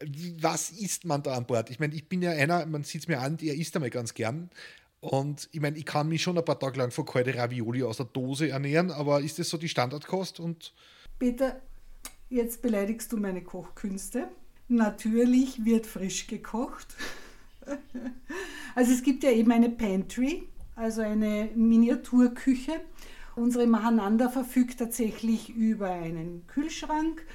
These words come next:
Speaker 2: über einen Spirituskocher mit zwei Kochplatten. Und ich habe zwar keinen, keinen, äh,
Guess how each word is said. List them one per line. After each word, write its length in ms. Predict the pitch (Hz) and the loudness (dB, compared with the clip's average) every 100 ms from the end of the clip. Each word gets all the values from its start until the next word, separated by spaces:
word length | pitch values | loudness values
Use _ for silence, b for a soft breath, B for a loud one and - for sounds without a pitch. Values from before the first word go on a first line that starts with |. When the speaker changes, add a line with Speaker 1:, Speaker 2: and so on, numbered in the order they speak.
| B B - | B B -2
Speaker 2:
über 480 | 247 226 214 220 190 | 4 4 4 0 -2
einen 540 | 175 175 170 170 165 | -6 -6 -6 -4 -6
Spirituskocher 1120 | 170 - 294 330 320 277 - - 277 - 302 294 | -8 -6 -6 -4 -6 -8 -8 -2 -2 0 0 4
mit 260 | 233 - | 2 0
zwei 440 | - - 190 175 170 | -10 -10 -8 -8 -8
Kochplatten. 920 | - 262 262 - 285 285 - 294 277 B B B B | -2 -4 -4 -6 -4 -4 0 0 0 B B B B
Und 500 | 226 226 226 220 220 | 0 2 4 4 2
ich 160 | 226 233 | -2 -4
habe 120 | 226 | -6
zwar 220 | - 233 | -4 -4
keinen, 800 | - 214 196 190 190 185 175 175 | -2 -2 0 0 0 -4 -8 -12
keinen, 460 | - 190 180 185 180 | -10 -8 -6 -6 -8
äh, 400 | - 180 170 | -12 -12 -12